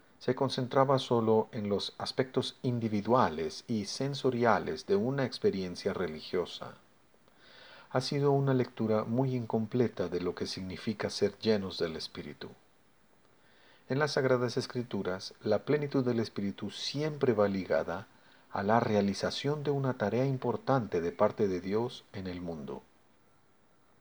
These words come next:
No es un asunto meramente individual, una sensación de calorcito que nos conmueve y nada más.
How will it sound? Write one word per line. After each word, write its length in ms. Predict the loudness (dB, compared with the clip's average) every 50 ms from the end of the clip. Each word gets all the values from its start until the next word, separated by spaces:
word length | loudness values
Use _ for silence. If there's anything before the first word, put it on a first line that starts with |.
| _ -20 -20 -20 -20 -20 -20 -20 -20 -20 -20 -20 -20 -18 -10 -4
No 160 | 0 2 2
es 120 | 2 0 0
un 120 | -2 -2
asunto 500 | -2 -2 0 0 0 0 2 0 0 2
meramente 760 | 4 4 4 4 4 2 2 -2 -2 -2 -2 0 0 0 -2 -4
individual, 960 | -6 -6 -4 -4 -4 -4 -4 -2 2 4 6 6 6 6 4 -2 -6 -12 -14 _ _ _ _ _ _ -8
una 200 | -4 -2 -2 -2
sensación 760 | -2 -2 -4 -2 0 0 2 2 2 2 4 4 4 4 2
de 100 | 0 0
calorcito 800 | 2 2 2 2 2 0 0 -2 0 2 2 0 0 -2 -6 -4
que 120 | -2 -4
nos 240 | -2 -4 -4 -6 -8
conmueve 720 | -6 -6 -6 -6 -4 -2 0 0 0 0 0 0 -2 -2 -4
y 100 | -4 -4
nada 280 | -2 -2 -2 -2 -2
más. 520 | -4 -4 -4 -6 -6 -8 -10 -10 -12 -12